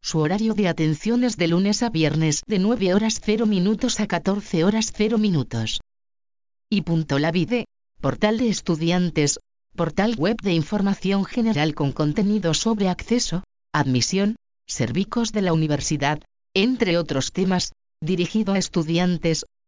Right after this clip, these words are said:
tanto de grados, postgrados como para quienes muestren interés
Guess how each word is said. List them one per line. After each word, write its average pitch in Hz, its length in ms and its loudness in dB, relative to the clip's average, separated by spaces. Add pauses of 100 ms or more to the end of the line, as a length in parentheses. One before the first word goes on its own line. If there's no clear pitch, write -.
(140)
tanto 226 340 0
de 151 120 0
grados, 185 420 -2 (380)
postgrados 156 680 -2
como 254 320 0
para 220 240 0
quienes 208 400 0
muestren 180 500 0
interés 180 480 0